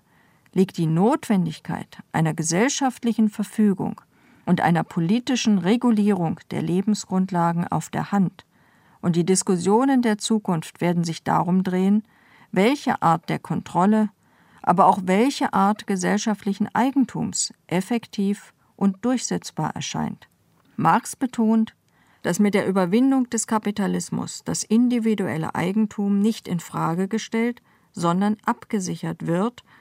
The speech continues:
und zwar gerade aufgrund der veränderten Gestaltung des Wirtschaftseigentums.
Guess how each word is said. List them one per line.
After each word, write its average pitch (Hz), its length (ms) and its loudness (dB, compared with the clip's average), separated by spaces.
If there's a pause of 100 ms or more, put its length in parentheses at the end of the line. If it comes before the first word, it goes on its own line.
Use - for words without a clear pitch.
(160)
und 196 180 0
zwar 196 220 2
gerade 180 640 0
aufgrund 202 500 -2
der 190 100 -2
veränderten 190 760 -2
Gestaltung 180 680 -4
des - 240 -6
Wirtschaftseigentums. - 1300 -6